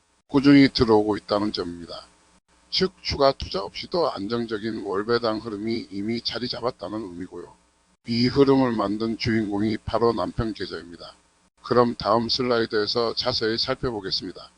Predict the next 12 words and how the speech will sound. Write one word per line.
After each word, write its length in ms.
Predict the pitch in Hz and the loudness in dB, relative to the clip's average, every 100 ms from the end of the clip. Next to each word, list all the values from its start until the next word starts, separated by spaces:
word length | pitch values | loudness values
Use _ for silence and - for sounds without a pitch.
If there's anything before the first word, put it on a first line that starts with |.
| _ _ _ | _ _ _
남편 460 | 110 120 - 135 120 | 2 4 6 4 4
계좌의 520 | - 107 110 110 110 | 0 2 2 2 0
십일월 640 | - - 127 120 117 120 - | -2 -2 0 2 2 0 -2
총배당은 800 | - 139 127 123 95 107 113 123 _ _ - | 0 2 2 0 0 -2 -2 -4 _ _ -12
이백육십칠만 1300 | 110 123 120 123 147 - - - 131 127 123 120 120 | 0 2 2 -2 -6 -6 -10 -2 0 2 4 2 2
칠천이백팔십구 1700 | - 156 147 - 143 123 110 120 127 131 - - 151 - 190 - - | -2 -2 0 2 2 2 -2 -2 0 0 -2 -6 -4 -2 -4 -6 -4
원입니다. 440 | 98 85 82 - - _ _ _ _ | -4 -6 -14 -20 -20 _ _ _ _
구성은 500 | - - 127 123 120 | -2 4 6 6 2
과세가 560 | - 113 120 113 110 104 | -2 -2 0 2 2 2
약 160 | 117 - _ | -4 -6 _
백구십이만 720 | - - 156 123 104 90 87 | -6 -2 -2 -2 -6 -6 -6
원, 180 | 98 107 | -6 -6